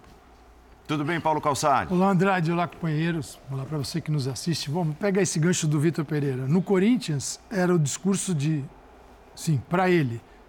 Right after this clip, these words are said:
Speaker 2: Eu não vou ficar aqui mesmo, então bota a boca no trombone. Fala,
Speaker 1: Falo,
Speaker 2: Vitor,
Speaker 1: falo de
Speaker 2: fala de
Speaker 1: jogadores.
Speaker 2: jogador, fala de todo mundo e tal, e, né, não pisa um aqui que não, que elogia o Vitor Pereira.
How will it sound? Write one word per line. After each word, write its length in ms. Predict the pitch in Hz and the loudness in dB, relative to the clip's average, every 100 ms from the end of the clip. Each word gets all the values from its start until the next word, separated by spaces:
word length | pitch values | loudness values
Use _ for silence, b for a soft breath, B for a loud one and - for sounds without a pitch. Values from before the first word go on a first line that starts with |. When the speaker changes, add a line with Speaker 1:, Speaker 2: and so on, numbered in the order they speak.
| - | -8
Speaker 2:
Eu 100 | 330 | 0
não 100 | 254 | 2
vou 140 | 165 | 2
ficar 180 | 131 170 | 0 -2
aqui 180 | 139 143 | -2 2
mesmo, 420 | 151 202 120 120 - - - - - - - | 2 2 0 -4 -8 -18 -20 -20 -20 -20 -6
então 460 | - - 180 214 254 - - - 165 | -2 0 2 2 0 -6 -20 -10 -2
bota 340 | 147 180 196 | 2 2 2
a 20 | |
boca 260 | 165 160 180 | 2 2 0
no 100 | 175 | 0
trombone. 460 | 196 208 151 131 117 - - - | 0 0 0 -2 -6 -14 -20 -18
Fala, 160 | - 277 | -6 0
Speaker 1:
Falo, 100 | 113 120 | 0 0
Speaker 2:
Vitor, 180 | 185 | -2
Speaker 1:
falo 300 | 147 143 139 | 2 2 2
de 100 | 110 110 | 0 0
Speaker 2:
fala 140 | 117 | 0
de 80 | 120 | 2
Speaker 1:
jogadores. 380 | 214 202 196 - | 2 4 2 2
Speaker 2:
jogador, 600 | 170 160 143 196 240 202 | 2 2 4 4 4 2
fala 200 | 175 185 | 2 0
de 60 | - | 2
todo 240 | 190 175 | 2 4
mundo 460 | 170 233 240 196 170 | 4 4 4 4 2
e 40 | |
tal, 420 | - 196 220 240 | 2 2 4 4
e, 280 | 233 247 277 B B B B B B - | 4 4 2 B B B B B B -2
né, 280 | 180 214 - | 0 0 2
não 260 | 160 202 | 4 4
pisa 380 | 185 214 240 233 | 4 4 4 4
um 220 | 220 269 | 4 4
aqui 320 | 254 - 214 233 | 2 2 0 2
que 140 | 240 | 2
não, 200 | 240 214 - - - - - | 2 0 -4 -20 -20 -20 -6
que 100 | 202 | 2
elogia 460 | 208 202 135 175 196 | 4 4 4 4 4
o 60 | 185 | 4
Vitor 280 | 180 196 180 | 2 0 0
Pereira. 320 | 202 160 | 0 0